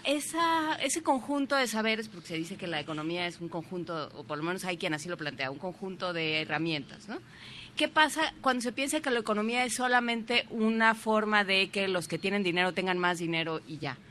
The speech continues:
¿Así funciona la economía? ¿Así funcionan estos modelos? ¿Qué pasa con conceptos como desarrollo? ¿Qué, qué se está planteando? Hace unos días tuvimos a Tomás Granados, que publicó en su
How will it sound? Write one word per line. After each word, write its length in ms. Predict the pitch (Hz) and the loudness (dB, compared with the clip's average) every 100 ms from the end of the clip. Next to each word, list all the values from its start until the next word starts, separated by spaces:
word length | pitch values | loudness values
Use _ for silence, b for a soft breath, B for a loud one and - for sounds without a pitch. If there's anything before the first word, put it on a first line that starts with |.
| B B - | B B -8
¿Así 220 | 175 247 | -6 -4
funciona 400 | 294 269 269 262 | -4 -2 0 0
la 60 | |
economía? 560 | 226 226 208 233 277 311 | 0 -2 0 0 2 0
¿Así 280 | - 214 240 | 0 -4 -4
funcionan 460 | 262 233 247 233 226 | -8 -6 -2 -2 -2
estos 240 | 220 214 | -6 -2
modelos? 580 | 214 202 240 262 254 - B B B | 0 2 2 2 -2 -4 B B B
¿Qué 120 | 262 | 2
pasa 340 | - 262 254 254 | 8 6 6 0
con 380 | 247 240 240 | 4 4 2
conceptos 500 | 226 220 208 220 233 | 0 0 0 -2 -4
como 280 | - 208 190 | 0 0 2
desarrollo? 880 | 180 160 175 196 220 226 214 196 180 - | 0 -2 -2 0 2 2 2 0 -2 -6
¿Qué, 140 | - - B B B - | -10 -10 B B B -2
qué 100 | 311 | -2
se 120 | 359 | 0
está 180 | 320 311 | 2 0
planteando? 840 | - 285 233 220 240 240 233 226 | 2 4 4 6 6 6 8 4
Hace 580 | 208 165 208 220 220 202 | 6 4 2 2 2 2
unos 280 | - 208 208 | 2 2 2
días 240 | 220 226 220 | 2 2 0
tuvimos 320 | 190 196 190 | -4 -4 -4
a 80 | 180 | -4
Tomás 320 | 175 175 180 | 0 -2 0
Granados, 500 | 180 180 190 190 180 | 0 2 4 2 -2
que 120 | 160 | -6
publicó 520 | - 151 151 151 170 | -4 -2 -2 0 0
en 100 | 170 | 0
su 120 | 165 | -2